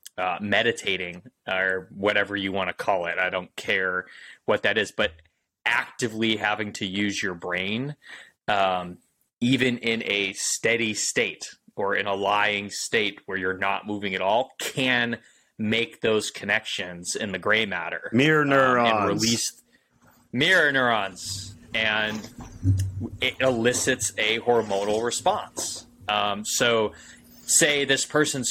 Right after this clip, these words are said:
Speaker 1: so tired from the exercise and they can only get in to see you two to three days a week.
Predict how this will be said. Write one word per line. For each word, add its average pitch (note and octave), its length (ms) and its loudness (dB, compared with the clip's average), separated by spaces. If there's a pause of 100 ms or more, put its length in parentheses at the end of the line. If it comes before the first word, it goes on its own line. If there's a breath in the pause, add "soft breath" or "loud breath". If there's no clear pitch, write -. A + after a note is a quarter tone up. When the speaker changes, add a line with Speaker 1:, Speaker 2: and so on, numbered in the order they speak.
(100)
Speaker 1:
so C3 220 4
tired B2+ 600 2
from A#2 200 0
the G#2+ 120 2
exercise C#3 640 2
and A#2 80 0
they G#2 100 4
can G#2 140 -6
only A2+ 220 0
get A2 240 0
in A2+ 160 -2
to G#2 100 -12
see G#2+ 200 -6
you G#2 300 0
two A2 220 0
to G#2+ 100 0
three G#2+ 200 -2
days G2 240 0
a F#2 60 -10
week. G#2 360 -2